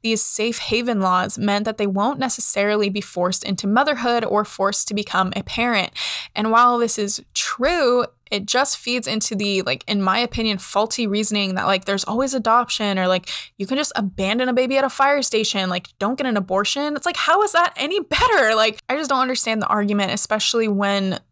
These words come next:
I feel like people advocating for pro-life decisions are not advocating as hard for, like, reforms in the adoption system or, you know, to gun control laws. Like, people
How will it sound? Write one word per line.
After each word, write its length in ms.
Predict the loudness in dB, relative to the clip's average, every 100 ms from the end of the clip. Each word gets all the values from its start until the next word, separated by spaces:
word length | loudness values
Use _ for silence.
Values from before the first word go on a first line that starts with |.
| _ -6
I 120 | -4
feel 440 | -4 0 2 2
like 280 | 2 0 -2
people 520 | -6 -6 -4 0 2 4
advocating 760 | 4 2 -2 -2 0 0 0
for 120 | -2
pro-life 540 | -2 0 2 2 0 -2
decisions 560 | -4 -2 -2 -2 -2
are 180 | 0 0
not 300 | 2 2 2
advocating 720 | 0 -2 -2 -2 0 0 0
as 280 | 0 0 -2
hard 440 | -2 2 4 2 0
for, 320 | 0 2 4
like, 320 | 2 0 -2 -8 -10 -4
reforms 520 | -4 0 0 2 0
in 140 | 0
the 220 | 0 0 0
adoption 720 | 0 2 2 0 -2 -2 -2
system 540 | -2 -4 -2 0 0
or, 200 | -2 -2 -2
you 60 |
know, 180 | 0 0
to 400 | 0 -2 -2 -2 -4
gun 240 | -2 0
control 340 | 0 0 2 2
laws. 400 | 4 2 2 0
Like, 200 | -2 -2
people 500 | -6 -2 0 0